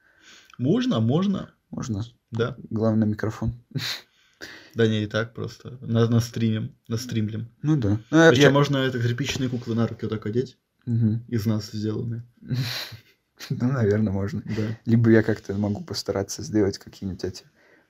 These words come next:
Speaker 2: а, заготовки этих... а,
Speaker 1: Картинок?
Speaker 2: да, наших моск-, ну, как
Speaker 1: Не,
Speaker 2: мы
Speaker 1: слишком
Speaker 2: изображены.
Speaker 1: сложно.
Speaker 2: Ну, наверное, да.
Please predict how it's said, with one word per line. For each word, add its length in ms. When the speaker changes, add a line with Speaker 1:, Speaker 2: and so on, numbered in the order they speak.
Speaker 2:
а, 580
заготовки 680
этих... 440
а, 400
Speaker 1:
Картинок? 460
Speaker 2:
да, 240
наших 500
моск-, 300
ну, 160
как 120
Speaker 1:
Не, 240
Speaker 2:
мы 40
Speaker 1:
слишком 60
Speaker 2:
изображены. 160
Speaker 1:
сложно. 320
Speaker 2:
Ну, 160
наверное, 420
да. 120